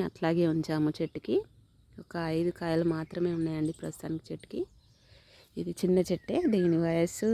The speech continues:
రెండు సంవత్సరాలు. అట్లాగే ఇంకొక చెట్టు మేము ఆ మామిడి పండునే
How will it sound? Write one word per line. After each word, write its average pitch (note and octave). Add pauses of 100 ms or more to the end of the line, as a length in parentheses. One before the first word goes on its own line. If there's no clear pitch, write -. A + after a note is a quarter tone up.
(100)
రెండు E3+
సంవత్సరాలు. E3+ (760)
అట్లాగే F#3+ (140)
ఇంకొక F#3 (120)
చెట్టు F3+ (100)
మేము E3+ (1080)
ఆ F3 (140)
మామిడి G3
పండునే G3